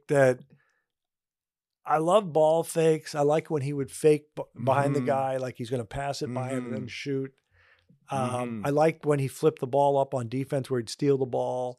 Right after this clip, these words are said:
Speaker 1: I
Speaker 2: Yes,
Speaker 1: like
Speaker 2: yes.
Speaker 1: my favorite thing was his, uh, touch passes where he just
Speaker 2: I kn-,
Speaker 1: tap-,
Speaker 2: I knew you were
Speaker 1: tapped
Speaker 2: gonna
Speaker 1: the
Speaker 2: say
Speaker 1: ball,
Speaker 2: that. Yes.
Speaker 1: pass, eyes in the back of his head.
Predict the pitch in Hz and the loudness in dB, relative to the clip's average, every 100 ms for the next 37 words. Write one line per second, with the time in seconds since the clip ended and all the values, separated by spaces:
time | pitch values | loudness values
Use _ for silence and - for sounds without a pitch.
0 | _ 92 143 143 156 160 - 110 110 92 | _ -6 0 2 2 0 -8 -10 -10 -10
1 | - 175 196 - 220 220 165 - 160 147 | -4 4 4 8 8 8 4 4 4 4
2 | 139 127 - 131 120 104 120 110 147 147 | 4 2 0 0 0 -4 -8 -4 0 -2
3 | - 113 104 98 107 107 120 117 113 117 | -2 -10 -8 -12 -14 -12 -10 -8 -8 -10
4 | - 127 151 165 147 156 160 180 190 240 | -6 -4 0 4 6 6 4 2 2 2
5 | 233 202 165 160 123 139 143 143 139 135 | 2 4 6 6 6 4 8 8 8 4
6 | 180 208 202 139 139 139 131 - - _ | 2 2 0 0 2 2 0 -6 -12 _
7 | _ _ _ 151 165 175 151 151 135 147 | _ _ _ 2 4 4 2 -2 0 0
8 | 139 139 135 123 117 135 143 131 120 | -2 -4 -4 -4 -4 2 2 2 -2